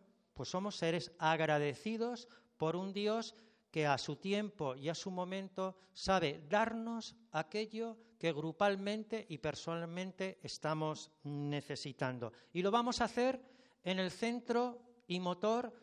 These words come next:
de la vida cristiana, que no es otra cosa que la Eucaristía, ¿verdad? Es lo más importante.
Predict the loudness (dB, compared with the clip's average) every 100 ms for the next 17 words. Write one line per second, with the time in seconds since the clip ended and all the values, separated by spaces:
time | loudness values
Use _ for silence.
0 | -16 0 2 4 2 0 0 -4 -6 -4
1 | -2 -2 0 2 6 4 4 4 4 6
2 | 6 6 2 4 0 -2 -14 _ _ _
3 | _ _ -4 -2 0 -2 -2 -2 0 2
4 | 0 -2 -4 -12 _ _ _ _ _ _
5 | -12 -6 -6 -6 -8 -8 -8 -6 -8 -8